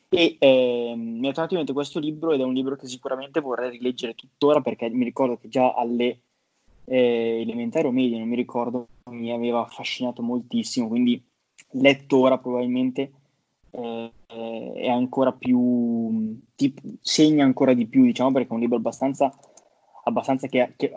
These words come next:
parla di, di argomenti belli, belli tosti, ecco, quindi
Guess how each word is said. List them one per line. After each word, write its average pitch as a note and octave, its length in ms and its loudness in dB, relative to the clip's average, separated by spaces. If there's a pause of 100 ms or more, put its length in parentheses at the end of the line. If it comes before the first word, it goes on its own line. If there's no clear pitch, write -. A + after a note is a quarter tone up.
(100)
parla C3+ 260 2
di, C3 220 4
di C3 80 -2
argomenti B2+ 440 0
belli, A#2+ 440 -2
belli C#3+ 220 2
tosti, B2 420 -2
ecco, - 220 -8
quindi C3 380 2